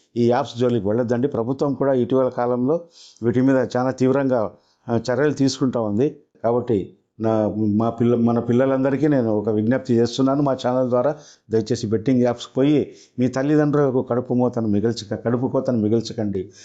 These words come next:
నా, అలాగే నేను మీ పెద్దవాళ్ళకు కూడా చెప్తున్నాను, మీరు ఈ పిల్లలంటే ఏదో మీకు తెలివి ఉంది, మీకు సంసార బాధ్యతలు ఉన్నాయి. చూడండి, ఈ చిట్టీల విషయంలో పోయి మీరు ఉన్నవి లేనివి పోగొట్టుకుని భార్య నగలు తాకట్టు పెట్టి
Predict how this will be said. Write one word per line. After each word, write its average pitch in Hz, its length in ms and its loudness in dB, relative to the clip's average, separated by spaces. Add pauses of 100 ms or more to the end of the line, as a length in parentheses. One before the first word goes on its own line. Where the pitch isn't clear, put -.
(160)
నా, 113 100 -2
అలాగే 131 560 0 (360)
నేను 131 220 2
మీ 127 200 4
పెద్దవాళ్ళకు 139 420 0
కూడా 139 140 0
చెప్తున్నాను, 113 720 0 (260)
మీరు 123 500 4
ఈ 127 220 2
పిల్లలంటే 139 600 2
ఏదో 123 160 2
మీకు 123 280 0
తెలివి 139 300 0
ఉంది, 131 380 2 (360)
మీకు 123 240 2
సంసార 135 400 -4
బాధ్యతలు 123 500 0
ఉన్నాయి. 110 500 -2 (120)
చూడండి, 127 300 2
ఈ 113 120 2 (100)
చిట్టీల 135 300 2
విషయంలో 123 440 2
పోయి 113 280 2
మీరు 107 320 0 (360)
ఉన్నవి 131 340 2
లేనివి 123 380 2
పోగొట్టుకుని 117 520 0
భార్య 120 300 -2
నగలు 127 260 0
తాకట్టు 113 420 -2
పెట్టి 104 320 -4